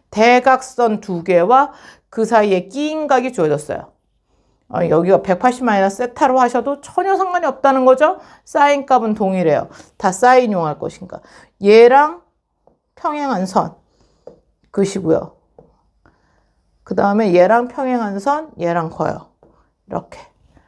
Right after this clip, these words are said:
그러면 요거랑 요거 넓이 같고, 얘랑 얘랑 넓이 같고, 얘랑 얘랑 넓이 같고, 얘랑 얘랑 넓이 같아요. 맞아요? 따라서 이 큰 평행 사변형의 요 사각형은 넓이가 몇 분의 일이다?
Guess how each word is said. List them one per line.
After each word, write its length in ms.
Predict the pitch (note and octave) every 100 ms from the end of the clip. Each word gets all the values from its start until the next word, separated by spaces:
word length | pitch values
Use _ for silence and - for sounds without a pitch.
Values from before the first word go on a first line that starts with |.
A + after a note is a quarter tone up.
| _ _ _ _ _ _ _ _ _ -
그러면 560 | A3+ A3+ B3 D4 E4 _ _ _ -
요거랑 380 | A3 B3 A#3+ G3
요거 240 | F#3 F#3+
넓이 280 | D#3 D3 D3+
같고, 300 | C3 D#3 E3
얘랑 320 | G3+ G#3+ F#3+
얘랑 220 | D#3+ E3+
넓이 240 | C#3+ C#3 D3
같고, 300 | C#3 A#3+ G#3+
얘랑 300 | D3+ D#3 D3
얘랑 220 | C#3 C#3
넓이 220 | B2+ C#3+
같고, 320 | C3+ - B3+
얘랑 280 | D#3 D3 C#3+
얘랑 320 | C#3 A3+ E4+ _ -
넓이 260 | C#3+ C#3+
같아요. 320 | C#3 - - - -
맞아요? 480 | E3 F3 G#3 C4+ - - - _ -
따라서 520 | C4+ C4 B3 F#3 - - _
이 340 | A3 C4 C4 -
큰 460 | - F#4+ F4+ F#4
평행 520 | E4+ - F4 F4 E4+ D#4
사변형의 920 | A#3 E3+ F3 D#3+ C3 C#3+ D#3 C3 - _ _ _ _ _ _ - -
요 260 | A3+ B3+ C4
사각형은 640 | C4 G3 G#3 - F#3 E3
넓이가 380 | D3+ D#3+ E3+ D#3+
몇 200 | C#3+ D3
분의 260 | E3+ D#3+ D3
일이다? 360 | D3+ A#3+ D4+